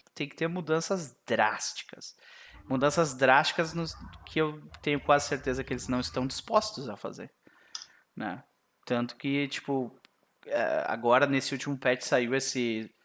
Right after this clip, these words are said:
sistema de talentos de dedicação que eu acho, tipo, um,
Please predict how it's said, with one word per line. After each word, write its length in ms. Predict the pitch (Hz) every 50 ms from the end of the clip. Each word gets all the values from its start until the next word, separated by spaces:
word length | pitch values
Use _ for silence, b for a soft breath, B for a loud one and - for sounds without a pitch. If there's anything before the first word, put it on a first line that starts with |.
| _ _ _ _ _ _ _ _
sistema 540 | - - - 127 - - 139 131 135 135
de 540 | 127 123 127 123 123 120 120 117 113 113 - -
talentos 380 | - 127 123 123 127 - -
de 120 | - 139 135
dedicação 680 | 127 131 123 127 - - 147 131 - - - 120 123 127
que 160 | - - 139
eu 80 | 123
acho, 320 | 107 113 120 110 - - 127
tipo, 260 | - - - - 131
um, 720 | 127 120 120 113 110 107 107 104 104 104 110 - - -